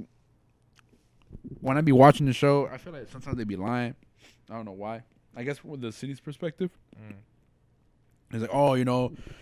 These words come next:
Speaker 1: the city's been telling them multiple times." I'm like, "I think the city only told them because you told them." You feel me? Like,
Speaker 2: <laughs> Yeah.
Speaker 1: <laughs> like, eh, <laughs> before this, they've been living there for fifty years.
Speaker 2: <laughs> Yeah, for real.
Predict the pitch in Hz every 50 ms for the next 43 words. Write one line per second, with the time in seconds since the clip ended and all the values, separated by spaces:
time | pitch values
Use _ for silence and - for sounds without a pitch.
0 | - - - 117 107 - - 151 151 151 147 139 123 117 123 117 - 135 139 139
1 | 135 127 120 123 131 139 143 147 131 131 120 120 113 127 139 143 139 127 123 110
2 | 127 156 175 175 - - 175 208 - - 311 262 202 - - 220 208 208 196 190
3 | 185 180 165 - 277 262 165 165 156 139 - 151 143 127 131 143 165 185 - -
4 | - - 117 104 98 95 98 - _ _ - - - - - - - _ _ _
5 | - - 165 156 - 175 180 180 185 190 196 190 180 170 160 147 143 143 190 170
6 | - 175 156 - - - 214 208 170 156 147 151 151 147 147 147 143 - 104 107
7 | 156 156 - - - - 185 165 139 139 135 190 175 202 214 202 196 208 220 208
8 | 185 160 143 165 190 208 220 190 185 180 180 180 175 170 156 139 123 117 117 123
9 | 160 175 175 165 - - 170 175 180 180 190 185 180 165 151 139 131 123 - -
10 | 190 160 170 185 180 185 190 185 170 143 127 123